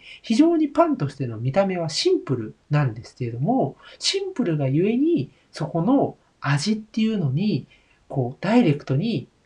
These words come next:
アクセスできるんではないのかなというふうに思っています。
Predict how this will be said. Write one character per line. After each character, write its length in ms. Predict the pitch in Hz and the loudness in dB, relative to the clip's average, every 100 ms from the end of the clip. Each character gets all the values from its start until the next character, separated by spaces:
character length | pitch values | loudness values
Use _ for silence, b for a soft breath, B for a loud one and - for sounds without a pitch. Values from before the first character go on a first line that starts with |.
| _ _ | _ _
ア 140 | 170 | 0
ク 80 | 160 | 0
セ 160 | - 117 | -4 -6
ス 120 | - | -6
で 120 | 117 | -8
き 120 | - | -4
る 120 | 165 | 0
ん 80 | 143 | 0
で 100 | 123 | 0
は 80 | 117 | -2
な 140 | 127 | 0
い 80 | 120 | -2
の 60 | 117 | -4
か 120 | 113 | -8
な 120 | 113 | -10
と 100 | - - _ - | -12 -20 _ 2
い 60 | |
う 80 | 143 | 2
ふ 160 | 131 139 | 2 -2
う 40 | |
に 280 | 135 214 165 | 0 0 0
思 260 | 135 120 120 | -2 -4 -4
っ 60 | - _ | -8 _
て 120 | 151 | 0
い 160 | 156 156 107 | 0 -4 -10
ま 160 | 110 110 | -8 -8
す。 240 | - - | -10 -18